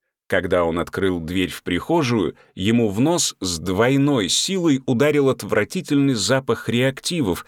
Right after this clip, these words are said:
который испортил весь завтрак. Он распахнул окно в прихожей, вошёл в столовую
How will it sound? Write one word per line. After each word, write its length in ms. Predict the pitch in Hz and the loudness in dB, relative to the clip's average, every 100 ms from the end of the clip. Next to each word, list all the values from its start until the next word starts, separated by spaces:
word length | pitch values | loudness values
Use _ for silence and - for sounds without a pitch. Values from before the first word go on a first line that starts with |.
| - _ | -20 _
который 400 | - - 175 143 | -6 -2 0 2
испортил 640 | 110 - 131 117 - 107 98 | 0 0 2 0 0 -2 0
весь 240 | 110 92 | 0 0
завтрак. 680 | 90 90 71 - 85 - - _ _ _ - | 0 0 0 -4 -8 -10 -18 _ _ _ -2
Он 160 | 92 | 0
распахнул 640 | 92 - 131 117 135 113 85 | 2 2 2 2 2 2 2
окно 300 | - 95 85 | 0 -2 -2
в 100 | - | -2
прихожей, 640 | 87 - 170 160 180 139 _ _ - | -2 0 0 2 0 -2 _ _ -2
вошёл 460 | 113 117 151 123 | 0 2 2 2
в 60 | - | 0
столовую 720 | - 113 151 190 175 175 139 | 0 2 4 2 2 0 0